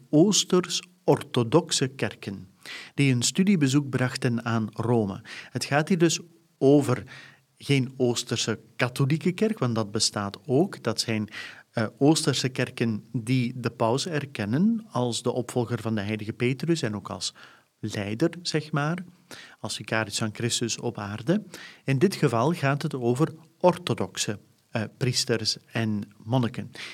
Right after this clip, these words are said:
En ze werden dus ontvangen door de Heilige Vader in een privéaudiëntie en die zei daarbij het volgende. La pace sia con voi.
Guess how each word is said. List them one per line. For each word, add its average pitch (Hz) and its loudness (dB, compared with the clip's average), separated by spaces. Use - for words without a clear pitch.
En 139 0
ze 143 4
werden 160 6
dus 143 4
ontvangen 131 2
door 120 0
de 113 -2
Heilige 104 -6
Vader 175 4
in 131 0
een 101 -4
privéaudiëntie 117 -2
en 135 -2
die 123 -6
zei 110 -2
daarbij 98 -8
het 101 -14
volgende. - -10
La 131 2
pace 156 -2
sia 120 -4
con 107 -6
voi. 98 -8